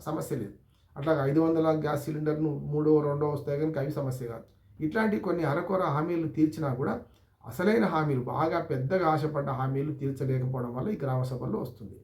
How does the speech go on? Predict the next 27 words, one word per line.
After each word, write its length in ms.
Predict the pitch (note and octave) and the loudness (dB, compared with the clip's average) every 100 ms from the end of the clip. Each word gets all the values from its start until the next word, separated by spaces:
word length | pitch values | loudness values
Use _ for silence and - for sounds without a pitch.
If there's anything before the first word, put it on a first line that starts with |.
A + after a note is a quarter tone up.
| _ _ _ - | _ _ _ -2
కానీ 180 | F#3+ F#3 | 2 2
ఒక 140 | D#3+ | 2
మాట 220 | F#3 G3+ - | 2 2 2
మెచ్చుకోవచ్చు 840 | D3 - - - - - - B2+ | -2 -2 -8 -8 -12 -20 -14 -2
రేవంత్ 240 | C#3 D3 | 0 2
రెడ్డి 160 | C#3 C3 | 0 -2
ప్రభుత్వాన్ని, 440 | B2 B2+ D3 F#3+ - _ _ _ B2 | -4 -4 -4 -6 -8 _ _ _ -4
గ్రామ 260 | C3 D#3+ | -2 0
సభలు 280 | - D#3+ D3 | -2 -2 0
మంచివి, 520 | B2+ C3 D3+ G3 A3 - _ B2+ | 0 0 0 -2 -4 -14 _ -4
గ్రామ 240 | C3+ F#3 | 0 0
సభల 360 | F#3+ F3+ E3+ D#3+ | 2 0 0 2
ద్వారానే 460 | D#3 D3+ D3+ E3 | 2 2 2 2
ఎంపిక 400 | D#3+ D3 D3+ D#3+ | 2 0 0 2
జరగాలి 480 | D3+ D3 C#3 C3+ C#3 | 4 4 2 2 2
అనేది 160 | G3+ G3 | 0 0
మంచి 280 | C#3 D#3 D3+ | -2 -2 -4
మాట. 220 | A#2+ - - _ _ _ - | -4 -8 -20 _ _ _ -12
కానీ 120 | F3+ | -8
గ్రామ 320 | C#3+ B2 D3+ G3+ | -4 -2 0 0
సభల 280 | G3+ G3 | 2 2
ద్వారా 300 | F#3 F#3+ F#3 | 0 2 2
ఎంపిక 360 | F#3 E3+ E3 E3+ | 0 0 0 2
జరగాలని 520 | D#3+ D#3+ D#3+ D#3 D3+ | 4 4 4 2 2
పెట్టిన 320 | C#3+ C3 C#3 | 0 -4 -4
మంచి 480 | B2+ B2+ B2+ D3+ F3+ | -4 -4 -4 -4 -2
ఆశయాన్ని 680 | E3 C3 B2+ A#2+ C#3+ A3 | -2 0 -2 -2 0 -2